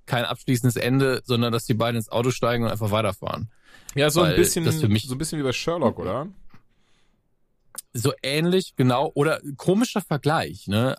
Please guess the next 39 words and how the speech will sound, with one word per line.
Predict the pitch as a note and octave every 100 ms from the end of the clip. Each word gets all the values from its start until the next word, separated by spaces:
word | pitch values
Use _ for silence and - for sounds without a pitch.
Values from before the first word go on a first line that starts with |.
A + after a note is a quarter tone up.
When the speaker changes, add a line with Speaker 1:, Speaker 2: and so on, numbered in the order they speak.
| -
Speaker 1:
Aber, | A2+ A#2+ A2+ -
äh, | A#2 G2+
w-, | A#2+ A2+
weil | - B2 B2+
es | -
ein |
ganz | C3 C#3
anderes | - A#2+
Prinzip | - A2 E3 D#3
ist. | -
Aber | A#2+ A2+ - _ - _
bei, | A2+ A#2+
bei | B2+ A#2+ A#2 -
House | D3+ E3 F3 - - _
fahren | D#3 D3+
sie | D3+
aber | C#3
mit | C#3+
ihren | B2
Motorrädern | A#2 D#3 D3+ G2+
einfach | F#2+ G#2
weg. | F#2+ A#2+ _ _ -
Ähm, | - A2 -
aber | A#2+ A2 - - - -
klar, | - C3 -
eigentlich | A2 B2 C3+ B2 -
funktional | D#3+ D#3 C#3+ B2 A#2+
wie | B2+
bei | A2+
Sherlock, | G#2+ B2 G#2
dass | - A#2
man |
sagt, | A2 A2
die | A2
beiden | A2+ A#2+ A2 G#2+
sind | A#2+ G#2+
immer | E3
noch | E3
unterwegs, | C#3 B2+ A#2 A#2 - -